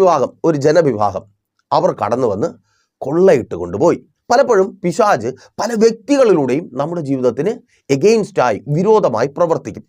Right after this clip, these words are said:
നോക്കൂ, ആ ജോലി സ്ഥലത്ത്, സഹോദര, സഹോദരി, നിന്നോടാണ്, ആ ജോലി സ്ഥലത്ത് ചിലർ നിനക്ക് വിരോധമായി പ്രവർത്തിക്കുന്നു. അതാണ് നിന്റെ ഇന്നത്തെ ഈ കഷ്ടപ്പാടിനും കഠിനതയ്ക്കും ഈ ഭയപ്പാടിനും ഒക്കെ കാരണം. നീ തന്നെ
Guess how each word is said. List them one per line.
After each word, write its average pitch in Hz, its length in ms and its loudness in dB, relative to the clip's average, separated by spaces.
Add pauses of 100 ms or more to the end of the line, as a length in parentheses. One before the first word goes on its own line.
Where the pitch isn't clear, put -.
നോക്കൂ, 202 220 2 (300)
ആ - 20 4 (120)
ജോലി 185 260 6
സ്ഥലത്ത്, 110 300 -4 (800)
സഹോദര, 160 280 2 (180)
സഹോദരി, 143 360 2
നിന്നോടാണ്, 147 420 0 (400)
ആ 226 40 2 (100)
ജോലി 175 220 4
സ്ഥലത്ത് 107 280 -4 (1400)
ചിലർ 269 300 4
നിനക്ക് 220 320 2
വിരോധമായി 175 560 4
പ്രവർത്തിക്കുന്നു. 113 520 -4 (460)
അതാണ് 185 320 2
നിന്റെ 175 220 2
ഇന്നത്തെ 165 340 2 (480)
ഈ 170 60 -2 (540)
കഷ്ടപ്പാടിനും 147 680 0
കഠിനതയ്ക്കും 139 500 2 (160)
ഈ 170 140 0
ഭയപ്പാടിനും 160 640 0
ഒക്കെ 139 160 -2 (100)
കാരണം. 92 260 -4 (920)
നീ 254 140 4
തന്നെ 220 140 2